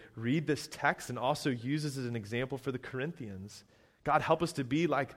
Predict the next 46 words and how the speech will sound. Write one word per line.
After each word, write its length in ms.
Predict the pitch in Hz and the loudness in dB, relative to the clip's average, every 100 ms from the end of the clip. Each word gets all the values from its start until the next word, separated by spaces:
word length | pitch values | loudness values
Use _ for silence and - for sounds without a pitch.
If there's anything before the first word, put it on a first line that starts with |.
| - - | -20 -4
them, 300 | 123 160 143 | 2 4 4
to 200 | 113 120 - - - | 2 2 0 -12 -10
live 280 | 123 139 165 | 4 6 8
a 60 | 160 | 6
life 380 | 127 127 131 | 4 2 0
that 360 | - 107 - - | -2 -2 -4 -6
displays 760 | 127 - - - 135 143 143 117 | -4 -4 -8 0 4 6 4 0
that 100 | 110 | -2
we 220 | 117 104 - - | -4 -6 -10 -4
believe 460 | 120 107 135 147 | -2 0 2 2
that 160 | 117 - | 0 -2
you 100 | 143 | 0
are 80 | 104 | 0
at 120 | 92 | -2
work 420 | 110 127 131 - | 0 0 0 -4
in 220 | 110 131 | -6 -4
and 140 | 127 117 | -4 -4
through 180 | 110 | -4
this 200 | 104 131 | 0 -2
church 360 | - - 135 - | -2 -2 -2 -2
and 100 | 104 | -8
churches 340 | - 123 107 | -4 -4 -4
all 400 | 104 117 120 117 | -2 2 4 4
around 400 | 107 101 95 101 | 0 -2 -2 -2
us. 400 | 95 92 - - - _ _ _ _ _ _ _ _ - | -6 -8 -12 -18 -20 _ _ _ _ _ _ _ _ -2
May 160 | 131 | 2
our 200 | 135 147 | 4 4
offering 600 | 147 131 127 - 131 110 | 4 2 0 -2 -2 -2
be 160 | 107 110 | -4 -6
pleasing 640 | - 127 127 131 117 110 101 | -8 -6 -2 -2 -2 -4 -4
and 100 | 101 | -10
acceptable 720 | - - 131 - 123 110 95 | -10 -8 -8 -8 -8 -6 -6
to 140 | - | -8
you. 380 | 95 90 82 90 95 _ _ _ _ _ _ _ _ _ _ | -10 -8 -8 -12 -18 _ _ _ _ _ _ _ _ _ _
And 100 | - | -4
may 140 | 127 123 | 0 0
more 360 | 120 127 139 | 2 2 4
and 140 | 131 127 | 4 2
more 160 | 123 | 0
people 320 | 110 - 110 104 | -2 -4 -4 -4
come 320 | - 123 120 | -2 -2 -2
to 100 | 110 | -4
know 220 | 107 107 | -2 0
and 100 | 107 | -2
follow 380 | - 104 101 98 | -2 0 -2 -4
Jesus. 640 | 92 90 90 90 90 - | -10 -12 -12 -14 -16 -20